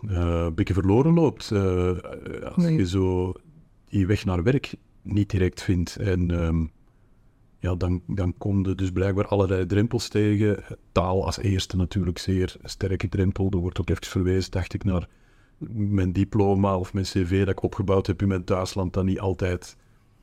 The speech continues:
Speaker 1: hier erkend wordt of aanvaard wordt. Zijn dat dingen die jullie, Stef, kom jij dat ook tegen in uw duo, bij uw mentee?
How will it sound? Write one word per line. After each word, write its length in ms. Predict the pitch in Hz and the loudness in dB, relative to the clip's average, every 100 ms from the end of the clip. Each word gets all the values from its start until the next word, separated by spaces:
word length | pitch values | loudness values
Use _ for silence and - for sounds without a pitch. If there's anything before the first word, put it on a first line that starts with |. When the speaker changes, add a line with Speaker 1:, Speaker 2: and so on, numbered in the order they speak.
| _ - | _ -6
Speaker 1:
hier 260 | 90 98 | 2 4
erkend 440 | 92 90 - 95 98 | 4 2 2 2 2
wordt 240 | 101 - | -2 -2
of 80 | 85 | -2
aanvaard 440 | 90 85 87 98 | -2 0 -2 -4
wordt. 260 | - 92 - _ _ _ | -4 -6 -8 _ _ _
Zijn 220 | - 104 104 | -2 2 4
dat 180 | 95 | 4
dingen 260 | 98 113 113 | 4 4 4
die 160 | 104 104 | 2 2
jullie, 540 | 107 104 104 101 - - - | 4 4 4 2 -2 -12 -14
Stef, 280 | - 131 - | -4 -2 2
kom 200 | 135 120 | 2 4
jij 100 | 120 | 4
dat 100 | 107 | 2
ook 120 | 123 | -2
tegen 400 | - 143 139 135 | -2 0 2 0
in 200 | 147 127 123 | 0 -2 2
uw 440 | 123 123 120 - - - _ | 2 4 2 -2 -12 -20 _
duo, 760 | - 101 120 127 139 139 117 117 | -4 4 6 8 6 4 2 2
bij 180 | 107 107 | 4 4
uw 200 | 117 113 | 4 2
mentee? 640 | 110 110 107 127 151 - | 2 2 0 0 0 -4